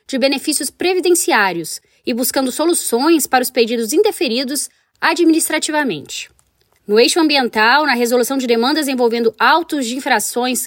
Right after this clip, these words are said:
ambientais, a partir da avaliação de possibilidades de soluções legais para a regularização dos devedores, como parcelamentos,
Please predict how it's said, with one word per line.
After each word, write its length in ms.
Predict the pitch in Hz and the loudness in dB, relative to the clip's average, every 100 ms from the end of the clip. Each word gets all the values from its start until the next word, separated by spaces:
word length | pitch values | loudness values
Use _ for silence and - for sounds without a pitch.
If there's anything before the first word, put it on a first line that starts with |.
| - | -6
ambientais, 880 | 302 359 269 214 202 208 269 - - _ _ - | 0 0 0 -2 0 0 0 -4 -10 _ _ -6
a 80 | 233 | -2
partir 300 | 247 240 339 | -2 -2 0
da 120 | 403 | 2
avaliação 500 | 311 285 233 - 240 | 2 2 0 0 -4
de 100 | 226 | -4
possibilidades 880 | 302 415 311 269 214 220 220 185 190 | -4 -4 -4 -4 0 0 0 -4 -12
de 140 | 208 | -10
soluções 560 | - 302 320 - 226 202 | -4 -2 -2 -2 -2 0
legais 680 | 269 233 185 277 226 - - _ | 0 0 2 2 0 -4 -12 _
para 140 | 220 | -2
a 20 | 202 | -2
regularização 720 | 262 294 285 233 214 - 311 | -2 0 0 0 -4 0 -2
dos 140 | 277 | 0
devedores, 640 | 226 196 175 208 269 - - _ - | -2 -2 2 2 2 -2 -8 _ -6
como 200 | 254 247 | -2 0
parcelamentos, 1040 | 320 403 - 415 330 208 208 262 349 339 | 0 -2 2 2 2 2 0 -2 -4 -8